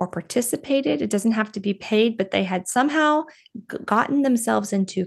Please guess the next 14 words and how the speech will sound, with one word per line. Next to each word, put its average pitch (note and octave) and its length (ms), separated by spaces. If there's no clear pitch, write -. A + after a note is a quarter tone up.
community C4 880
or - 240
coaching B3+ 760
or F#3+ 140
a F3+ 60
collective A3+ 600
of - 140
some A3+ 340
kind, E3 600
had G#3+ 180
a F#3+ 340
st-, - 500
statistically B3 680
significant G#3+ 640